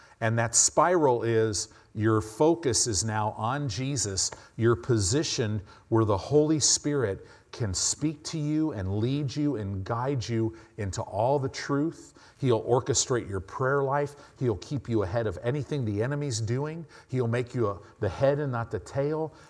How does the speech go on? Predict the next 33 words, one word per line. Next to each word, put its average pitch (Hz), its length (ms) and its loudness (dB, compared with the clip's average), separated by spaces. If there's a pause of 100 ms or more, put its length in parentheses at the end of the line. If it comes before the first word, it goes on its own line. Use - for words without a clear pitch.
above 110 400 2
only 156 400 0
and 120 140 -2
not 123 240 -4
beneath. 117 480 -2 (360)
I 117 80 -2
mean, 120 160 -2
he, 117 200 -2
all 135 260 2
of 139 80 -2
a 123 60 0
sudden, 160 340 0
you're 120 160 2
gonna 113 100 0
start 110 300 0
walking 117 380 0
free 147 400 -2
physically, 151 760 0 (300)
financially, 147 960 0
emotionally, 151 800 0
in 110 100 -2
every 156 300 0
way. 160 360 -2 (280)
That's 123 340 -2
what 139 160 2
happens, 104 840 -6 (920)
'cause 104 240 0
he's 135 320 -2
life. 101 680 -6 (800)
So 120 280 4
the 117 360 2
two 175 280 2
qualifications, 170 1120 2